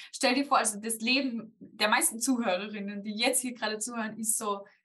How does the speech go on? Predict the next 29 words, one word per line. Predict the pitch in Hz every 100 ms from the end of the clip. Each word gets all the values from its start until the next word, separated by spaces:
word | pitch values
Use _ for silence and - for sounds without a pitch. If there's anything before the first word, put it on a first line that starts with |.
| _ _ -
sie | -
sind | 175 214
in | 240
der | 285 -
Arbeit, | 214 202 208 202
sie | 208
sind | 208 202
zum | 220
Beispiel | 226 233
in | 233
einem | 226 220
Meeting | 214 208 208 202
und | -
sie | 185
sagen | - 185 180
irgendwas | 185 180 175 -
extrem | 185 - 202 202 202
Blödes | 202 196 202 208 214
und | 208
alle | - 180
Menschen | 175 185 175
schauen | 175 165
sie | -
an. | - - - - - - _ _ -
<laughs> | 302 - - - 339 - - 381 - _
So | 277 339 -
ungefähr | 339 - 277
kannst | 269 285 254
du, | 262